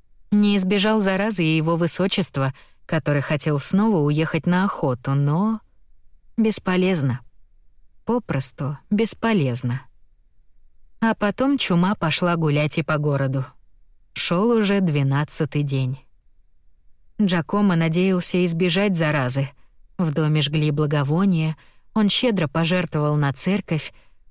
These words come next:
он старался никуда не выходить, но...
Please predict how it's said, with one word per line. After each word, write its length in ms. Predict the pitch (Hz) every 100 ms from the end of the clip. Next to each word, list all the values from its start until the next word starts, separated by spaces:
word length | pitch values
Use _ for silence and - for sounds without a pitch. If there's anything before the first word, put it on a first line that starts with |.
| -
он 180 | 202 196
старался 640 | - 190 202 220 - 196
никуда 480 | 190 185 208 175 180
не 160 | 208
выходить, 680 | 190 - 202 190 202 160 -
но... 600 | 170 175 175 175 170 165